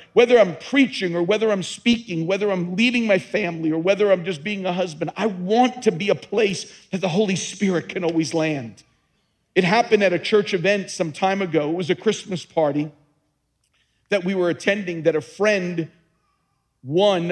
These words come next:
a Christmas tree at the end because the party was over and they didn't want to take all the decorations. And my friend who won the Christmas tree did not need a second Christmas tree in their home because it was only a few days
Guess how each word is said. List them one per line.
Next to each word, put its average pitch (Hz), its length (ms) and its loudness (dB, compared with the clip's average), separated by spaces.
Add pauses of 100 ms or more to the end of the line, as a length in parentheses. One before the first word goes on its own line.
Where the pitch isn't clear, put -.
(120)
a 160 60 -8
Christmas - 500 -2
tree 156 380 -4
at 151 120 -4
the 160 180 -2
end 147 260 -4
because 151 280 -4
the 156 100 -8
party 170 320 0
was 156 180 -2
over 175 300 2
and 156 120 -8
they 156 120 -2
didn't 165 180 -10
want 165 140 -4
to 156 60 -4
take 170 440 -6
all 160 160 -2
the 156 100 -6
decorations. 156 960 -4 (680)
And 160 100 0
my 160 140 0
friend 226 420 -2
who 190 120 -2
won 185 200 -2
the 170 100 -6
Christmas 170 480 -2
tree 151 380 -8
did 170 220 -4
not 175 240 -4
need 180 260 -2
a 147 60 -4
second 175 480 -6
Christmas 151 360 -8
tree - 220 -6
in 147 60 -6
their 147 100 -4
home 156 300 -4
because 151 220 -6
it 160 40 -6
was 147 100 -4
only 156 200 -2
a 147 60 -2
few 196 280 -8
days 175 720 0